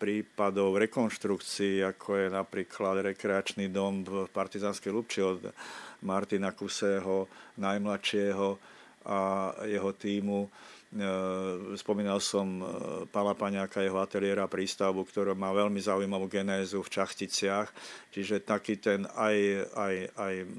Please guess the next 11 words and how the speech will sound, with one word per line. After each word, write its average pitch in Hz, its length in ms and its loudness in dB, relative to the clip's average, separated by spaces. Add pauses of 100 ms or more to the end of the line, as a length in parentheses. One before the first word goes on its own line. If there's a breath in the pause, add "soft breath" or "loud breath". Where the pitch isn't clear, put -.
(560)
nechcem 135 160 -2
povedať 107 260 4
návrat 107 460 4
prírody, 107 480 2 (100)
k 101 240 -2
prírode, 104 380 2
ale 101 320 2
ctenie - 720 2
si 98 240 -2
prírody 101 640 0
a 95 240 0